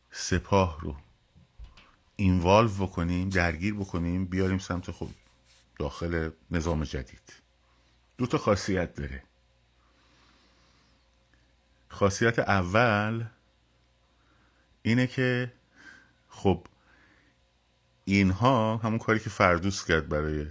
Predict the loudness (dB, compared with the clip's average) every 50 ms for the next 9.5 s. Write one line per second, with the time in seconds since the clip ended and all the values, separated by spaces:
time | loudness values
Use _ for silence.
0 | -14 _ _ _ _ _ _ _ _ _ _ _ _ _ -4 -2 -2 0 0 0
1 | -2 -2 -4 -6 -8 _ _ _ _ _ _ _ _ _ _ _ _ -4 0 2
2 | 2 2 2 0 0 0 -2 -2 -2 -2 -2 0 0 0 -2 -2 -2 -2 -2 0
3 | 0 -2 -2 -4 -4 -4 -4 -4 -2 2 2 2 2 2 0 0 -2 -2 -2 -4
4 | -6 -8 -12 -14 -8 -6 -6 -2 0 0 2 2 2 0 0 0 0 0 0 -2
5 | -2 -6 -8 _ _ _ _ -20 -20 -20 -20 -20 -20 _ _ _ _ -14 -14 -10
6 | -6 -6 -4 -2 0 0 0 2 2 2 0 0 0 -2 -2 -2 -2 -4 -4 -4
7 | -4 -6 -4 -4 -6 -6 -8 -10 _ _ _ _ _ _ -18 -18 -18 -18 _ _
8 | -20 -20 -20 -20 -20 -20 _ _ -8 -6 -6 -6 -2 -2 -2 -2 0 0 0 0
9 | 2 0 0 0 -2 -4 -4 -6 -8